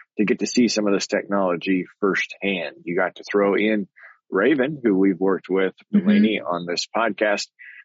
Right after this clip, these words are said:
Speaker 1: on autonomy, won multiple awards that don't fit necessarily the tractor category,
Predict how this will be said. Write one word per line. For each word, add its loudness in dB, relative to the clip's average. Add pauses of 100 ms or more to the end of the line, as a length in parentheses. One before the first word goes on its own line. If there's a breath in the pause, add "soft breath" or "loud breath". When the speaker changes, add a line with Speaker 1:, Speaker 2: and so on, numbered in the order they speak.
(120)
Speaker 1:
on 0
autonomy, -4 (160)
won -2
multiple 0
awards 0
that -2
don't -2
fit 0
necessarily 0
the -4
tractor -4
category, -2